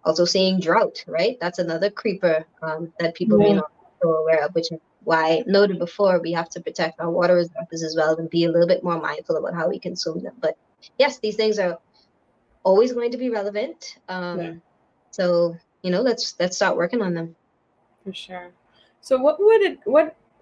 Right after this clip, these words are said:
Speaker 2: would be your, like, if you were to give, like, Bahamians or even just youth that one-liner or two-liner,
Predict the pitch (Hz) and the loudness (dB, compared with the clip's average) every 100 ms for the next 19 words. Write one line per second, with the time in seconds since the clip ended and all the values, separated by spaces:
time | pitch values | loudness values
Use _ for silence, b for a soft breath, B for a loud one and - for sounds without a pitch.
0 | _ 226 214 202 196 190 185 185 160 156 | _ 0 2 4 4 6 4 2 2 0
1 | 147 - _ _ _ _ _ _ - - | -4 -12 _ _ _ _ _ _ -20 -14
2 | 208 220 233 233 185 190 180 175 170 - | -4 0 4 4 4 2 0 -8 -10 -10
3 | _ _ _ 220 226 247 247 233 233 233 | _ _ _ -6 -2 -4 0 0 2 0
4 | 220 185 196 208 196 196 - 180 208 208 | 0 2 2 4 2 -2 -6 -2 2 2
5 | - - _ _ _ _ 190 147 190 214 | 0 -18 _ _ _ _ -2 -2 0 2
6 | 220 220 190 180 185 180 180 180 - 226 | 2 2 2 0 0 0 0 -2 -2 -2
7 | 254 233 190 151 151 165 | -2 -2 -2 -2 -4 -8